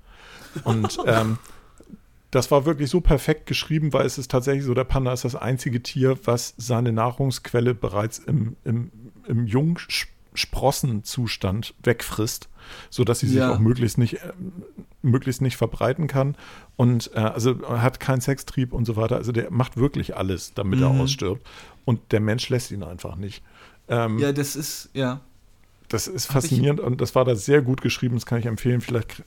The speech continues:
Speaker 1: kann das noch mal irgendeiner raussuchen oder so. Äh, sehr
Speaker 2: Ich glaub,
Speaker 1: schöner
Speaker 2: ich
Speaker 1: Artikel.
Speaker 2: kenn den Artikel sogar, ja. Also
Speaker 1: Mhm.
Speaker 2: tatsächlich soll, sollen ja auch Pandas so die evolutionsfaulsten Tiere sein, die es halt
Speaker 1: Mhm.
Speaker 2: wirklich gibt, so.
Speaker 1: Mhm.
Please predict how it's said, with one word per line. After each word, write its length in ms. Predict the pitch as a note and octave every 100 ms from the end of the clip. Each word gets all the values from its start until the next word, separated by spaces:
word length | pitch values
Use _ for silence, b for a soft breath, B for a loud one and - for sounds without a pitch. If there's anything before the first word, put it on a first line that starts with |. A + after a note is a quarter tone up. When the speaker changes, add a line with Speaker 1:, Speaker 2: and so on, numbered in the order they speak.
| -
Speaker 1:
kann 120 | A#2+
das 140 | A#2 -
noch 80 |
mal 160 | A2 G#2+
irgendeiner 380 | - G#2+ - G2+
raussuchen 580 | G#2 A2 - A#2 A2+ G#2+
oder 140 | G#2
so. 160 | G2+ G#2 B B B B B B
Äh, 200 | - G#2+ G2+
sehr 220 | - A2 A2
Speaker 2:
Ich 60 |
glaub, 100 | C3
Speaker 1:
schöner 120 | G#2
Speaker 2:
ich 20 | -
Speaker 1:
Artikel. 180 | -
Speaker 2:
kenn 80 | D3+
den 140 | D#3 A#2
Artikel 400 | A2 - - A2
sogar, 260 | G#2 G2+
ja. 240 | G2+ A2 A2+
Also 200 | A#2 B2
Speaker 1:
Mhm. 60 |
Speaker 2:
tatsächlich 420 | D3+ C3+ C#3+ C#3 B2+
soll, 220 | C3+ C3+
sollen 280 | B2+ D#3 F#3
ja 120 | D3
auch 180 | C3+ -
Pandas 520 | C3 E3 D#3+ D3 -
so 120 | C#3
die 200 | B2+ B2+ C3
evolutionsfaulsten 1500 | B2+ C3 C3 - D3 F3+ F3 - - C#3+ F3 - - C#3+
Tiere 380 | B2+ - C#3+ C3
sein, 160 | A#2 A#2
die 60 |
es 80 | A#2+
halt 160 | C3+ G#2+
Speaker 1:
Mhm. 100 | C#3+
Speaker 2:
wirklich 320 | C#3 G3+ -
gibt, 280 | - A#2 -
so. 180 | A#2 G2+
Speaker 1:
Mhm. 220 | A#2 C3